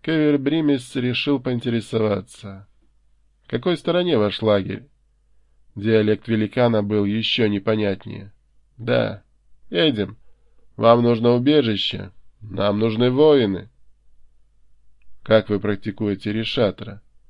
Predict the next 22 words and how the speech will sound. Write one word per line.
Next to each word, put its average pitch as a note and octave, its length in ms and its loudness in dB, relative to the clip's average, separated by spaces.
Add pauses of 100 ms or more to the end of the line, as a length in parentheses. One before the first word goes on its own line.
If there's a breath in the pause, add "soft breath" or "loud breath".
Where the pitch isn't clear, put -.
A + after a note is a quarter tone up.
(840)
Этот G2+ 280 -2
вопрос A#2 560 -2
в - 100 -16
первую D3 440 0
очередь A2+ 520 0
заинтересовал G#2+ 800 0
бы G2+ 140 -2
любого A2+ 380 0
торговца, G#2 640 -4
да F#2+ 340 -2 (120)
и G#2+ 140 -8
любого G2 320 -2
мужчину, G2+ 720 -2 (500)
если G#2+ 340 -2
бы G#2 160 0
и - 20 0
в G2 80 -2
других A2 420 -2
местах A2 460 -2
обитали G#2 500 -2
только G#2 320 -4
гиганты, G#2 720 0